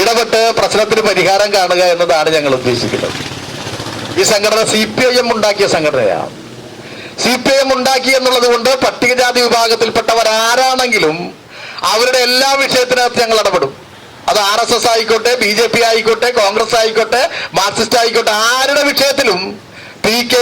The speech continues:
എസ് ഇടപെടും എന്നുള്ളതാണ് കഴിഞ്ഞ പത്ത് കൊല്ലക്കാലത്തെ ചരിത്രം പരിശോധിക്കുമ്പോൾ ഞങ്ങൾക്ക് കാണാനുള്ളത്. അവിടെയാണ് ജയേഷ് എന്ന് പറയുന്ന ഈ തെമ്മാടി പട്ടികജാതി വിഭാഗത്തിൽപ്പെട്ട ഒരു പൂജാരിയോട് "നീ ഏതാണ് ജാതി?" എന്ന് ചോദിക്കാനുള്ള തരത്തിലേക്ക്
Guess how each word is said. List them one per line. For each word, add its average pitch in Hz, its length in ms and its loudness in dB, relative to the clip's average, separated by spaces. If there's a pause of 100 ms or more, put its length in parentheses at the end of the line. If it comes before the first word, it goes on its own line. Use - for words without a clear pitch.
എസ് 240 160 0
ഇടപെടും 254 420 0
എന്നുള്ളതാണ് 220 580 2
കഴിഞ്ഞ 196 320 0
പത്ത് 202 240 0
കൊല്ലക്കാലത്തെ 196 640 2 (360)
ചരിത്രം 208 460 2
പരിശോധിക്കുമ്പോൾ 185 640 0
ഞങ്ങൾക്ക് 156 320 0
കാണാനുള്ളത്. 135 540 -2 (880)
അവിടെയാണ് 247 480 2
ജയേഷ് 254 380 2
എന്ന് 254 180 0
പറയുന്ന 254 300 0 (120)
ഈ - 20 -2 (140)
തെമ്മാടി 254 580 0 (1000)
പട്ടികജാതി 277 640 0
വിഭാഗത്തിൽപ്പെട്ട 262 600 0 (100)
ഒരു 262 180 2
പൂജാരിയോട് 262 720 2
"നീ 254 80 2 (180)
ഏതാണ് 269 360 0 (100)
ജാതി?" 262 280 0 (100)
എന്ന് 269 120 -2 (100)
ചോദിക്കാനുള്ള 262 600 0 (840)
തരത്തിലേക്ക് 269 560 0